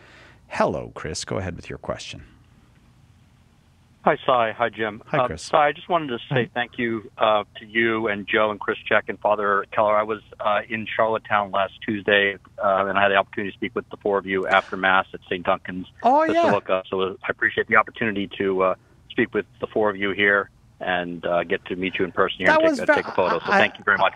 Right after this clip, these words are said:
Speaker 1: I remember it very well, Chris. That was very, very nice, uh, to get to chat with you in the middle of the church there till we all got kicked out. But, uh, <laughs> thank you.
Speaker 2: Yes.
Speaker 1: Thanks for visiting with us. Uh, so you're back home now.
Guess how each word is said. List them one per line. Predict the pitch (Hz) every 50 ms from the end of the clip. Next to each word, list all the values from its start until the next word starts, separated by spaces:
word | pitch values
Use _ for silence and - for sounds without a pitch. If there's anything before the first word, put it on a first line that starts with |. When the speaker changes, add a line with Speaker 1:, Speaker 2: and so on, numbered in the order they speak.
| - -
Speaker 1:
I | - 131 135
remember | 135 143 143 139 151 175 185 190
it | 180 151
very | 165 180 180 180
well, | 170 185 233 277
Chris. | 277 - - - 135 175 180 -
That | - 190 170
was | 151 127 113
very, | 113 131 143 156 165 160 165 175
very | - 156 143 160 165 175 175
nice, | 185 202 226 202 - - -
uh, | - 127 113 117
to | 113 - 113
get | 123 123 -
to | - 113 117 117 120
chat | - - - 131 120
with | 110 113 - -
you | 117 110 110
in | 110 104 101
the | 101
middle | 104 110 113 110 110
of | 101 98
the | 98 101
church | - - 110 92 - -
there | 107 95
till | - - 131 117
we | 110
all | 101 98
got | 92 92 90 -
kicked | - 101 92 - 98
out. | 82 76 67 -
But, | - 101 101 98 -
uh, | - 113 123 123 127 120 - - -
<laughs> | - - 170 -
thank | 294 214 - -
you. | 123 101 82 73
Speaker 2:
Yes. | 107 113 - - - - - - _
Speaker 1:
Thanks | 202 196 196 - -
for | 214 202
visiting | 196 240 254 226 226 165 131 110
with | 107 101 - -
us. | 82 78 - - - - - - - - - _ -
Uh, | 147 147
so | - - 165
you're | 156 147
back | 135 165 185 175
home | - 170 175 165 151 131 123
now. | 123 123 113 92 80 76 78